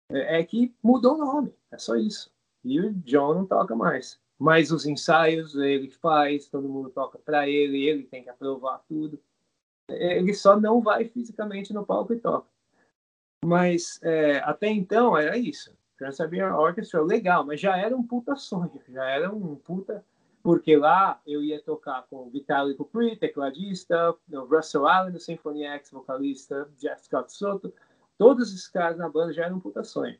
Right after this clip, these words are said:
Mas aí vem a bomba mesmo. Aí eles falam, não, seu primeiro show, na verdade, vai ser com a gente no Wacken e você vai ser parte do Sabotage.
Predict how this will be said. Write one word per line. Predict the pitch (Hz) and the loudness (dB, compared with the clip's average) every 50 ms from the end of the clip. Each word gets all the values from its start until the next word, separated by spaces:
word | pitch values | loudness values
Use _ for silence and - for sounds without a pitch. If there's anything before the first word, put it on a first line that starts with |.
| _ _ _ _ _ _ _ _ - | _ _ _ _ _ _ _ _ 0
Mas | 143 156 165 165 - 170 | 2 4 4 4 4 4
aí | 156 160 220 294 | 4 4 4 4
vem | 311 349 330 285 | 2 2 2 0
a | 208 175 | 0 0
bomba | - - 190 220 202 190 180 170 175 | 0 0 0 0 0 0 -2 -2 -2
mesmo. | 175 190 196 170 160 - - _ _ _ _ _ _ _ _ _ - | -2 0 0 -2 -4 -6 -8 _ _ _ _ _ _ _ _ _ -6
Aí | 147 147 165 185 | -4 -2 -2 -2
eles | 190 202 190 - | -4 -6 -4 -2
falam, | 196 180 185 208 | -2 -2 0 0
não, | 226 208 160 139 | 0 -2 -2 -2
seu | - - 185 190 | -6 -6 -6 -6
primeiro | 185 - 190 196 190 214 226 226 233 | -6 -6 -4 -2 2 2 2 0 -2
show, | 220 - - 190 196 208 220 | -6 -4 -2 0 0 0 2
na | 214 202 175 | 2 0 0
verdade, | 175 175 156 151 160 165 175 180 190 | 0 0 -2 0 2 0 0 0 -2
vai | 185 180 170 175 | -8 -8 -8 -8
ser | - 180 170 | -10 -12 -8
com | - 170 | -6 -8
a | 160 | -8
gente | 151 165 175 170 170 170 | -8 -10 -16 -18 -16 -12
no | 170 151 | -12 -12
Wacken | 135 - 143 143 151 165 - 185 170 170 | -8 -4 -2 -2 -2 -2 -4 -10 -14 -12
e | |
você | 151 156 151 - 156 | -10 -10 -10 -10 -14
vai | 156 160 160 | -16 -10 -8
ser | - 151 | -8 -6
parte | - - 151 151 151 - | -6 -4 -6 -6 -8 -10
do | 147 135 - | -18 -20 -14
Sabotage. | - - 143 - - - - - - - - | -10 -8 -8 -8 -8 -10 -12 -12 -14 -14 -16